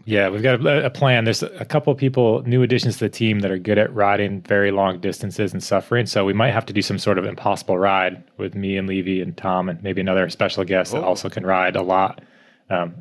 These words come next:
Speaker 1: eh, sorry, it's not Nino, but it'll be someone that can ride a lot. So we'll see.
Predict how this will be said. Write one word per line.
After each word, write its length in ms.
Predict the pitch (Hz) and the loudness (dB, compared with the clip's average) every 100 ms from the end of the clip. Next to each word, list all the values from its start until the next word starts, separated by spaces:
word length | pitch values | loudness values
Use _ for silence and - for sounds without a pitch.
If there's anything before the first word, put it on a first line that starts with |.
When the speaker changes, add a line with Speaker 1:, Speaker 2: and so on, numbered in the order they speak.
| - | -4
Speaker 1:
eh, 60 | |
sorry, 260 | 117 123 104 | -2 2 2
it's 100 | 92 | 2
not 180 | 110 120 | 0 2
Nino, 340 | 113 98 90 | 2 0 -2
but 200 | 98 95 | 0 -2
it'll 120 | 107 95 | -2 -4
be 100 | 98 | -6
someone 360 | 104 92 90 | -6 -8 -10
that 140 | - - | -14 -16
can 100 | 92 | -12
ride 200 | 92 90 | -10 -6
a 60 | |
lot. 280 | 92 - - | -6 -8 -12
So 140 | - 92 | -14 -2
we'll 80 | 113 | 0
see. 240 | - 90 | 0 -2